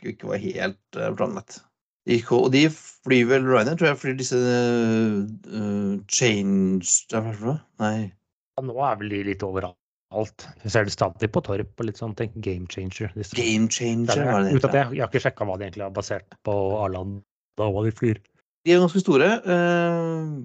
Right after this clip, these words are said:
Speaker 1: mens det finnes jo små fly også. Eh, vi har jo vært innom
Speaker 2: Ja.
Speaker 1: denne her før.
Speaker 2: Ja, Cessna fire hundre og åtte Sky Courier, som er, er jo nesten sånn, det var FedEx som trengte et fly av en viss størrelse og gikk til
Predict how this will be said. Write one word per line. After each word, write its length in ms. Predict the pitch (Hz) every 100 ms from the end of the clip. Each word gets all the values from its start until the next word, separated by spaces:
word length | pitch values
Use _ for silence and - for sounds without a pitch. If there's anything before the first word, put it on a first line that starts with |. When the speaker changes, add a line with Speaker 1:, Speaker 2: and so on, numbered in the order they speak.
| 113
Speaker 1:
mens 540 | 127 135 147 165 -
det 120 | 165
finnes 220 | 165 147 -
jo 80 |
små 380 | 156 - 143 110 101
fly 160 | 131 113
også. 240 | - 214 269 _ _ _ _ _ _ _
Eh, 220 | 131 131 127
vi 200 | 131 151
har 200 | 156 147
jo 100 | 156
vært 120 | 170 -
innom 380 | 165 120 120 135
Speaker 2:
Ja. 60 |
Speaker 1:
denne 500 | 127 117 123 127 131 131 _ -
her 160 | 117 131
før. 380 | - - 277 240 _ _ _ _
Speaker 2:
Ja, 100 | 131
Cessna 520 | - 120 - - 131 135
fire 400 | _ - 151 120
hundre 160 | 117 123
og 120 | -
åtte 120 | 123
Sky 600 | 110 - - 95 92 90 - _ _ _ _
Courier, 380 | - 104 113 123
som 140 | 135 135 -
er, 140 | 120 110 _ _ -
er 120 | 101
jo 100 | 117
nesten 360 | 135 117 127 110
sånn, 260 | 110 110 113 _ _ _ _
det 80 | 117
var 100 | 127
FedEx 420 | 120 98 107 110
som 80 | 127
trengte 360 | 120 107 85 107
et 60 | - _ _ _ _
fly 260 | 104 120 123 _
av 160 | 110 107
en 60 |
viss 160 | 107 -
størrelse 340 | 107 92 -
og 80 | 113
gikk 220 | 98 -
til 200 | - 104